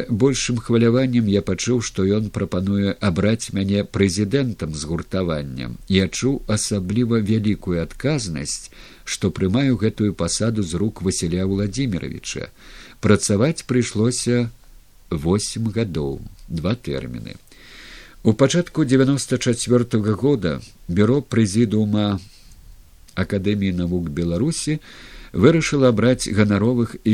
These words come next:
замежных членаў акадэміі. Апошнія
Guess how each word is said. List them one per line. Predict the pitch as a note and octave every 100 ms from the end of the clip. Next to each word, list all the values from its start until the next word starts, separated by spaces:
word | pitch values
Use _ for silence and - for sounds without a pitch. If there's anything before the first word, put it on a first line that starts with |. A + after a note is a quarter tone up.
| F#2+
замежных | G2 F#2 F#2 E2 E2 D#2+
членаў | - E2 G2 A#2 A#2+ - G#2+
акадэміі. | A2+ A2+ E2 C#2 A1+ A1 - - - - - - - -
Апошнія | G#2+ D#3+ E3+ - C#3+ D#3 D#3